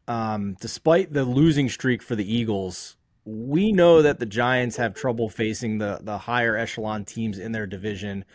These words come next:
and really even staying competitive. So,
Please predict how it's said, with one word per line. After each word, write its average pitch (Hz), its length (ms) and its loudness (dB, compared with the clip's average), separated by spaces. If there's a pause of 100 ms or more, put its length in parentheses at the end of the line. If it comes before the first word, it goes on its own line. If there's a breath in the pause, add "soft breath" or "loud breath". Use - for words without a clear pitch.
(220 loud breath)
and 110 140 -2
really 175 240 6
even 113 180 0
staying 110 340 -2
competitive. 95 600 -6
So, 95 400 -6